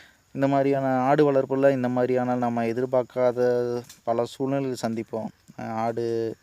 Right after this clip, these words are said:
எங்கேயாச்சும் எது சோளத்தை சாப்பிட்டு வயிறு பொறுமறது, இல்லைன்னா பாம்பு கடிச்சு சாகிறது, இந்த மாதிரி நிறைய விஷயங்கள் நடக்கும். எதிர்பார்க்காத விஷயங்கள்லாம் நிறைய நடந்துகிட்டே தான் இருக்குங்க. திடீர்னு எருமை மாடுகளுக்கெல்லாம் வந்து வெறி நாய் கடிச்சு மசை பிடிச்சி செத்து போன நா-, மாடு, ஆடுகள்லாம் இருக்குதுங்க.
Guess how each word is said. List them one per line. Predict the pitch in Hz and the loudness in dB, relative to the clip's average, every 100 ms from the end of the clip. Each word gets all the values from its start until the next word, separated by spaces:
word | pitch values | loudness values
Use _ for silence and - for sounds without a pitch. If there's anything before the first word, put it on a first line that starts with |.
| _ _ _ _ | _ _ _ _
எங்கேயாச்சும் | 123 113 113 113 117 | -8 -4 -2 -4 -6
எது | 110 110 110 113 113 110 | -6 -6 -4 -2 -2 -4
சோளத்தை | 104 127 120 120 117 | -4 0 0 0 -4
சாப்பிட்டு | - 107 - | -4 -4 -6
வயிறு | 110 110 110 | -6 -6 -6
பொறுமறது, | 113 113 110 110 107 110 - _ - - - | -4 -4 -4 -6 -6 -8 -10 _ -20 -20 -8
இல்லைன்னா | 143 131 131 131 123 - | -4 -2 -2 -2 -6 -6
பாம்பு | - 123 123 123 | -2 0 0 -2
கடிச்சு | 113 113 - | -2 -6 -4
சாகிறது, | 107 110 - | -4 -4 -10
இந்த | - 131 131 | -14 -12 -10
மாதிரி | 151 190 | -6 -4
நிறைய | 156 156 | -4 -2
விஷயங்கள் | 165 151 185 175 | -2 -2 -4 -2
நடக்கும். | 139 143 147 | -2 -2 -4
எதிர்பார்க்காத | 120 127 143 156 147 160 147 | -4 -2 0 0 0 -2 -2
விஷயங்கள்லாம் | - 151 143 143 123 | -4 -6 -4 -4 -4
நிறைய | 131 | -4
நடந்துகிட்டே | 120 113 107 120 | -4 -6 -4 -4
தான் | 117 | -4
இருக்குங்க. | 110 117 117 160 - - - - - | -8 -10 -10 -12 -20 -20 -20 -18 -10
திடீர்னு | 123 131 135 131 123 117 | -2 0 0 0 0 0
எருமை | 120 139 139 | 2 2 2
மாடுகளுக்கெல்லாம் | 131 123 123 120 127 127 | 2 2 2 0 2 2
வந்து | 120 120 135 123 113 | 2 0 0 2 0
வெறி | 110 123 135 | 0 0 2
நாய் | 143 131 | 0 0
கடிச்சு | 120 113 127 | -2 -4 -2
மசை | 113 107 127 | -4 -2 -4
பிடிச்சி | 117 117 131 | -4 -8 -8
செத்து | 120 117 123 | -6 -6 -6
போன | 117 117 | -6 -4
நா-, | 113 110 110 110 | -4 -4 -6 -4
மாடு, | 110 113 113 | -2 0 0
ஆடுகள்லாம் | 110 107 110 113 117 120 110 | -2 -6 -6 -4 -2 -2 -4
இருக்குதுங்க. | - 107 104 | -6 -8 -8